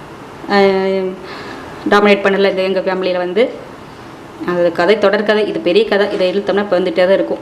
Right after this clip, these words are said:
இதை விட்டுருங்க. ஆ, மிலிட்ரி, அந்த மிலிட்ரியில இருந்த ஆத்தா வந்து எங்க வீட்ல தான் இருக்கிறாங்க.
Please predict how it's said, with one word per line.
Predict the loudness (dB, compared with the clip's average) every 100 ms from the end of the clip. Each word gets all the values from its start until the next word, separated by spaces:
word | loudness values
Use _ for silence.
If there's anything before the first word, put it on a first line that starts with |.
| -6
இதை | -4 -4
விட்டுருங்க. | -2 0 0 -2 -14 -14 -14 -12 -12 -14 -8
ஆ, |
மிலிட்ரி, | -6 -4 -4 -6 0 4 4 4 -2
அந்த | -2 0 0
மிலிட்ரியில | 0 2 2 2
இருந்த | 2 -2
ஆத்தா | -2 -2 0
வந்து | 0 0
எங்க | 0 -2
வீட்ல | -2 -2 -2
தான் |
இருக்கிறாங்க. | -2 -2 -2